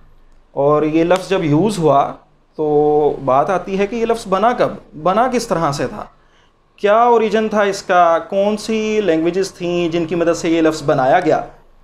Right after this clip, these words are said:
तो इसमें जो मुख्तलिफ references हमें मिला करते हैं, उसमें सबसे पहले बात आती है Latin word status था, जिससे मिलता जुलता word ये English में statistics समझा जाता है कि ये बनाया गया।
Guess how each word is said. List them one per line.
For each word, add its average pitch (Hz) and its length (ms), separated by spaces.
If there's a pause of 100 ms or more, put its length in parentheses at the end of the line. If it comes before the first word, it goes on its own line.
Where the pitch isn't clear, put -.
(300)
तो 208 100
इसमें 233 320
जो 233 120
मुख्तलिफ 247 420
references 196 480
हमें 202 160
मिला 165 280
करते 214 340
हैं, 170 480 (480)
उसमें 220 220
सबसे 226 380
पहले 208 300
बात 143 260
आती 160 300
है 139 300 (280)
Latin 185 480
word 214 320 (320)
status 175 560
था, - 520 (240)
जिससे 160 320
मिलता 160 300
जुलता 160 300
word 156 260
ये 156 160
English 151 320
में 160 180
statistics 156 680
समझा 156 440
जाता 147 260
है 151 120
कि 147 80
ये 156 60
बनाया 147 300
गया। 170 220